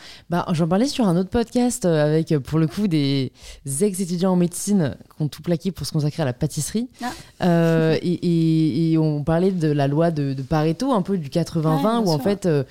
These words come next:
Speaker 1: quatre-vingts pour cent de ce que tu fais, euh, ne rapporte que vingt pour cent d'efficacité,
Speaker 2: Bien
Speaker 1: et,
Speaker 2: sûr.
Speaker 1: euh, vingt pour cent de ce que tu fais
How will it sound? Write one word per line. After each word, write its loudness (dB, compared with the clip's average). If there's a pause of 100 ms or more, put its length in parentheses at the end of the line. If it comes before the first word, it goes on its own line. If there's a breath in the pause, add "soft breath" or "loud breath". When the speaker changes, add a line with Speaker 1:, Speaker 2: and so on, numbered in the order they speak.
(360 loud breath)
Speaker 1:
quatre-vingts 0
pour -4
cent 2
de -2
ce -8
que -2
tu -8
fais, -2
euh, 0
ne 0
rapporte -2
que -6
vingt 0
pour -8
cent -2
d'efficacité, -2
Speaker 2:
Bien 0
Speaker 1:
et, 2
Speaker 2:
sûr. 0
Speaker 1:
euh, -2 (380 loud breath)
vingt 2
pour -6
cent 2
de -4
ce -10
que -8
tu -10
fais 0